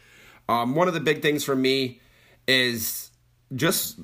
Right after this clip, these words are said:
you just brought up Jim Mora. You know, one of the things he just came out and said was, "This kid needs to be, like, mentally challenged. This kid needs to, you know, have more put on his plate because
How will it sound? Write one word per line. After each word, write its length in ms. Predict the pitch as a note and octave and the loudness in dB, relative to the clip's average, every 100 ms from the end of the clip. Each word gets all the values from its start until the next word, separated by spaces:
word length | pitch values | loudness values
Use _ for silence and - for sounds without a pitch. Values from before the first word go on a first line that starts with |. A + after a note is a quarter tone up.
| - | -8
you 140 | C#3 | -4
just 160 | C#3 C3+ | -2 0
brought 180 | C#3+ C#3 | 2 2
up 100 | B2 | 0
Jim 160 | C3 B2+ | 0 2
Mora. 500 | C3+ C#3 A2+ G#2 - | 2 4 2 -2 -8
You 100 | - | -4
know, 140 | A#2+ A#2+ | -2 0
one 180 | D3+ | 2
of 80 | F3+ | 0
the 100 | D#3+ | 0
things 280 | - D#3+ D#3 | -2 -2 -4
he 100 | C#3+ | -6
just 340 | A2 C3 D3+ | -4 -2 -2
came 160 | - D3 | 0 0
out 100 | C#3 | 0
and 120 | B2 | 0
said 240 | B2+ C#3+ B2+ | 0 0 0
was, 260 | A#2 A2 - _ _ _ _ _ _ - | -2 -2 -10 _ _ _ _ _ _ -2
"This 140 | G#3+ | -2
kid 220 | - G#3+ | 4 2
needs 220 | D#3+ F3 D#3+ | 4 -2 -2
to 80 | |
be, 160 | C#3 C#3+ | -2 -2
like, 200 | B2+ G#2+ | -2 0
mentally 400 | A#2 C3 D3+ A2+ | -2 -2 -2 -4
challenged. 760 | - A2+ A#2+ G#2+ E2 D2 - - - | -4 -2 -2 -2 -6 -14 -16 -16 -6
This 180 | C#3+ - | -4 2
kid 180 | F#3+ | 2
needs 300 | D#3 D#3 D3+ - | 2 -2 -2 -2
to, 360 | C#3+ A#2+ A2 - | 0 0 -4 -2
you 120 | B2+ | 0
know, 160 | A#2 A2+ | 0 0
have 540 | A#2 D3 D3 A#2+ - _ _ _ - | 2 4 4 0 -10 _ _ _ -2
more 360 | C3+ D#3 D#3+ | 2 4 4
put 160 | D#3+ D3 | 2 0
on 140 | C#3 | 0
his 140 | B2 A2+ | -2 -8
plate 420 | - D#3 D3+ A2 | -4 -2 -2 -2
because 540 | A#2+ B2+ A#2 A2 - | -2 -2 -2 -4 -10